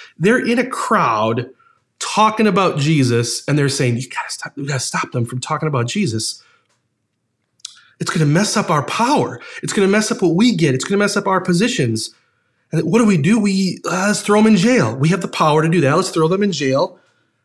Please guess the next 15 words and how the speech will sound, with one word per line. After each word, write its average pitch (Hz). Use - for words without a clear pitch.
And 165
in 185
all 220
of 208
that, 156
what 170
happens? 196
Does 160
it -
quiet? 190
No. 147
There's 165
five 175
thousand. 156
So -